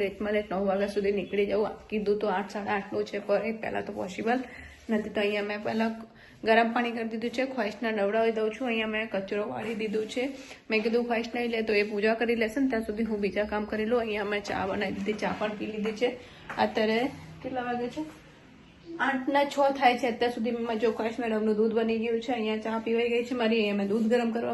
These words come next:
મૂકી દીધું છે. અહીંયા મેં માખણ માટે એ પણ મલાઈ કાઢી રાખી છે, જે કે હું આજે પોસિબલ હશે તો કાઢીશ, નહીં તો કાલે, આજે બી સાંજે મેળ પડશે તો. અહીંયા મેં કચરો વાળી દીધું છે. એ, આ રીતે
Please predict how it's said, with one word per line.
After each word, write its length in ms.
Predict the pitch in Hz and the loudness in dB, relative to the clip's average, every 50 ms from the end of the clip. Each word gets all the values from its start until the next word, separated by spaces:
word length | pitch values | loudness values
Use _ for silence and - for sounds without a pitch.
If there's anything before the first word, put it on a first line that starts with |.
| 233 | 0
મૂકી 180 | 240 233 - 233 220 | 0 0 0 0 0
દીધું 200 | 233 226 262 254 - | 0 0 -4 -4 -4
છે. 60 | 285 233 | -2 0
અહીંયા 240 | 220 220 214 214 | 0 0 0 0
મેં 100 | 220 214 214 | 0 0 0
માખણ 280 | 220 220 - - 233 233 220 | -2 -2 -2 -2 0 0 0
માટે 180 | 214 214 - 240 302 - - - - - - - - - - - - - - | 0 0 -2 -2 -2 -4 -10 -18 -20 -20 -20 -20 -20 -20 -20 -20 -8 -2 -2
એ 80 | 240 240 | -2 0
પણ 160 | 233 240 240 | 2 4 6
મલાઈ 240 | 233 233 247 254 262 254 | 8 10 10 8 8 6
કાઢી 180 | 226 226 240 240 240 | 8 10 10 10 10
રાખી 260 | 233 233 - 277 269 277 | 8 4 2 2 2 2
છે, 40 | 254 254 - | 2 4 4
જે 60 | 226 208 - 240 | 2 2 2 -2
કે 80 | 233 233 | -2 0
હું 160 | 240 226 220 190 | 0 0 2 2
આજે 200 | 190 180 180 240 240 240 233 | 2 4 6 4 6 6 4
પોસિબલ 400 | 226 226 - 254 247 240 233 220 | 0 0 2 2 2 4 4 4
હશે 180 | 226 233 233 233 | 2 2 0 -2
તો 40 | 240 226 | 0 0
કાઢીશ, 240 | 208 220 254 277 - | 0 0 0 0 0
નહીં 100 | 240 208 - 233 | -2 0 0 -2
તો 60 | - - | 0 0
કાલે, 200 | 180 156 170 190 196 - - - - 240 | 0 0 2 0 -2 -4 -10 -10 -8 -6
આજે 160 | 240 226 226 220 247 | 0 0 0 2 0
બી 80 | 254 - | 0 0
સાંજે 260 | 196 170 185 196 214 214 208 | -2 -2 0 0 0 2 2
મેળ 100 | 185 190 - 196 | 0 0 -2 -2
પડશે 200 | 196 - 196 196 - | 0 0 -4 -2 -4
તો. 100 | 196 202 - - - - - - - | -8 -10 -10 -18 -20 -20 -20 -6 -4
અહીંયા 240 | 233 233 233 233 233 | -2 0 0 0 0
મેં 120 | 233 233 208 | -2 -4 -4
કચરો 260 | 196 - 214 220 220 214 | -6 -2 -2 0 2 2
વાળી 200 | 202 208 226 240 226 | 2 2 0 0 -2
દીધું 260 | 240 226 254 254 254 - - | -4 -4 -4 -6 -6 -8 -12
છે. 100 | - - - - - - _ - 285 | -12 -14 -16 -20 -20 -16 _ 0 2
એ, 80 | 302 339 330 311 294 | 4 6 6 6 6
આ 40 | 285 285 294 | 8 6 6
રીતે 180 | 302 277 311 | 6 8 8